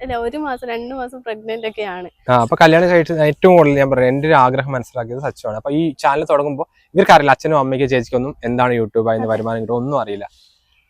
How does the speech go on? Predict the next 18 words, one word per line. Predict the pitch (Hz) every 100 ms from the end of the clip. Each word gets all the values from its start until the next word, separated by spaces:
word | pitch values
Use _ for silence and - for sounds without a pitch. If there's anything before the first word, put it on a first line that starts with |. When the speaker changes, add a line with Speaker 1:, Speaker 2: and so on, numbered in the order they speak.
| -
Speaker 2:
പക്ഷെ | 147 196
എനിക്ക് | 170 175
ഭയങ്കര | 165 156 175 190 190 190
സ-, | 175 143 135 131 123
അത് | 139
മിസ്, | 170 151 -
എനിക്ക് | 147 156 180
പറഞ്ഞ | 175
അത്രയും | 160 - _ 214 202
ജീവൻ, | 160 143
അത് | 131
എൻ്റെ | 170 165
വൈഫിനെ | 156 143 160
അറിയാം. | 117 101 - -
നല്ല, | 135 135 151
അവൾക്ക് | 147 151
എന്നെ | 160 160
മല്ല-, | 147 143